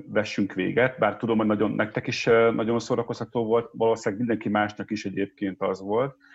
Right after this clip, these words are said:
Tegyük fel azt, légy szíves, tedd fel azt az utolsó,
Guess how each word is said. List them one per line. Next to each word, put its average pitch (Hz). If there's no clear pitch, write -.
Tegyük 143
fel 107
azt, 104
légy 127
szíves, -
tedd -
fel 110
azt 101
az 98
utolsó, 107